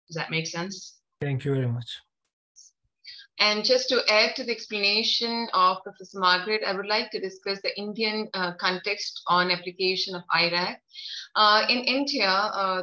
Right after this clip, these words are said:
Speaker 3: though, uh, the, the approach is similar, but, uh, the structure for writing is, is quietly different.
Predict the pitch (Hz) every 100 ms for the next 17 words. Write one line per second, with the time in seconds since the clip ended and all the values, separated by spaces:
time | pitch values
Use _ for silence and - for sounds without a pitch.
0 | 175 202 202 202 - 190 180 180 180 -
1 | _ _ _ _ - 214 214 214 262 277
2 | 226 214 - 190 190 190 202 190 190 -
3 | 180 175 170 165 - - 202 202 214 208
4 | - 269 262 208 180 180 190 185 180 175
5 | 175 _ - 240 - 233 208 208 208 175
6 | 170 - - 285 -